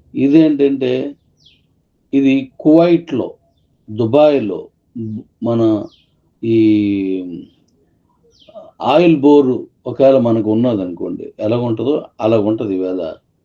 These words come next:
క్యూ ఎక్స్చేంజ్లో ఉన్నాం. రెఫరల్ వల్ల మీకు వచ్చే ఇన్కమ్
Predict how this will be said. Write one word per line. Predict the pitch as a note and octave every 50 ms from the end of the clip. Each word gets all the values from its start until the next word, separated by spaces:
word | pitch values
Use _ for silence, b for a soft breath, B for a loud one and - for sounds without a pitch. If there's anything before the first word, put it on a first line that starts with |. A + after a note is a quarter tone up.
| _ _ _ _ _ _ _ _ _ _ _ _
క్యూ | _ - C3 B2+ A2+
ఎక్స్చేంజ్లో | A2+ - - A#2 A2 G#2+ G#2+ G#2 G2+ F#2
ఉన్నాం. | F2 E2+ D#2+ - - _ _ _ _ _ _ _ _ _ _ _ _ _ _ _ _ _ _ _ _ - A2 A#2+
రెఫరల్ | B2 A2 C#3+ C#3+ C3+ C3+ C3 B2
వల్ల | B2 A#2+ A#2 A2+ A2+
మీకు | A2 G#2+ - A2
వచ్చే | G2+ - - A2+ G2
ఇన్కమ్ | G2 F#2 - - A2 -